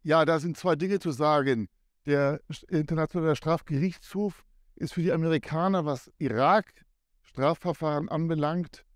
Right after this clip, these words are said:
tatsächlich nicht zuständig, weil der Irak das Rom-Statut nicht hat, äh, ratifiziert hat. Das heißt also, es gibt auch keine territoriale Anknüpfung und die U S A haben, haben es bekanntlich auch nicht getan. Gibt es auch keine personale Anknüpfung. Das heißt also, da hat er, hat er Schwierigkeiten. Es müsste die uno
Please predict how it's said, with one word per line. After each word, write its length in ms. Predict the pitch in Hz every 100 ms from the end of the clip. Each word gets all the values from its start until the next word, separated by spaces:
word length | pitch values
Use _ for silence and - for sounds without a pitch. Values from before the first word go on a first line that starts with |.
| _
tatsächlich 380 | - 139 180 143
nicht 180 | 143 -
zuständig, 640 | 202 170 131 110 107 - _ _ _ _ _ _
weil 200 | 131 117
der 80 | 135
Irak 420 | 147 117 131 143
das 200 | 160 113
Rom-Statut 460 | 139 147 156 170 156
nicht 120 | 151
hat, 260 | 160 - - _ _ -
äh, 440 | 151 147 147 139
ratifiziert 640 | 131 151 131 139 - 175
hat. 120 | 165 131
Das 160 | 120
heißt 200 | 156 135
also, 260 | - 135 139
es 100 | 117
gibt 200 | - -
auch 80 | 135
keine 240 | 156 139
territoriale 640 | - 135 120 139 135 139
Anknüpfung 580 | 139 131 170 156 180 170 - _ -
und 80 | 147
die 60 | 147
U 160 | 165
S 120 | 151 165
A 40 |
haben, 180 | 160 143
haben 160 | 139
es 120 | 151 -
bekanntlich 480 | 143 156 139 110
auch 160 | - 160
nicht 160 | 165 -
getan. 400 | 117 117 131 151 - -
Gibt 160 | 143
es 60 | 160
auch 60 | 135
keine 260 | 160 156
personale 680 | - - 180 143 127 113 127
Anknüpfung. 600 | 117 104 120 107 110 104 - _ _ _ -
Das 200 | - -
heißt 240 | 151 -
also, 260 | 165 139 143
da 220 | 131 143
hat 100 | 147
er, 180 | 156 165 -
hat 180 | 151 160
er 60 |
Schwierigkeiten. 460 | 135 180 190 151 143
Es 80 | 123
müsste 260 | 160 -
die 60 | 170
uno 460 | 208 214 165 127